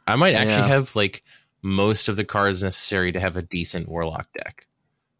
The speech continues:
Speaker 1: I don't have the weapon,
Speaker 2: Yeah.
Speaker 1: but
Speaker 2: honestly, a lot, most people aren't running the weapon,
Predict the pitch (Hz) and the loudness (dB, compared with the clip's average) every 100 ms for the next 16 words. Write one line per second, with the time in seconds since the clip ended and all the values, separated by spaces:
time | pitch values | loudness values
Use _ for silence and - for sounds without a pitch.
0 | _ 98 110 120 120 104 95 101 104 90 | _ -2 2 2 2 0 2 0 0 0
1 | 107 98 90 - 90 80 - _ _ _ | 2 2 0 -2 -2 -2 -6 _ _ _
2 | _ _ _ _ _ _ _ _ - - | _ _ _ _ _ _ _ _ -20 -20
3 | - 160 185 208 247 226 - 156 160 147 | 2 6 8 6 6 4 4 6 4 4
4 | 156 165 - 185 180 147 101 131 123 110 | 2 2 2 4 4 4 2 0 2 0
5 | 104 98 110 | 0 -2 -8